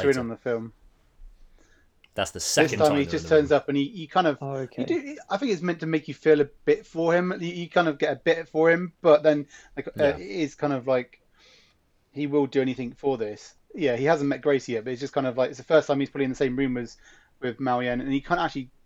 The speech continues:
Speaker 2: Uh, the good thing is he, he can't even touch her as well because he's in, he's in the. So you, you see, it's like he
Speaker 1: Mm.
Speaker 2: wants to just, like, touch her, but he can't, and it's kind of like,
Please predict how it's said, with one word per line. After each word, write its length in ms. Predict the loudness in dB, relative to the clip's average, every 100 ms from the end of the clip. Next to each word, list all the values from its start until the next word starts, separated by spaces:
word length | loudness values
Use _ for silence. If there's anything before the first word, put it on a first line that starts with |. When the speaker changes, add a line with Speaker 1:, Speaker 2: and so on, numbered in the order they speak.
| _
Speaker 2:
Uh, 160 | -2 -2
the 140 | -2 0
good 180 | 2
thing 140 | 2 0
is 120 | -2
he, 260 | -6 -12 -12
he 100 | -8
can't 120 | -4
even 140 | -4 -4
touch 260 | -4 -6
her 80 | -6
as 80 | 0
well 360 | 2 2 0 -10
because 180 | -12 -8
he's 140 | -6
in, 80 | -6
he's 160 | -6 -6
in 300 | -6 -6 0
the. 300 | 2 2 0 _ -20 -20 _
So 120 | 4
you, 140 | 4 2
you 160 | -4
see, 100 | -4
it's 160 | -4 -2
like 220 | -4 -4 _
he 220 | -10 -6
Speaker 1:
Mm. 20 | -2
Speaker 2:
wants 220 | 0 0
to 80 | -2
just, 140 | 2
like, 280 | 0 0 _ _ _
touch 200 | 0 2
her, 120 | 0
but 120 | 0 -6
he 40 |
can't, 400 | -2 0 0 -2
and 80 | -6
it's 120 | -10
kind 140 | -10 -8
of 80 | -4
like, 300 | -4 -6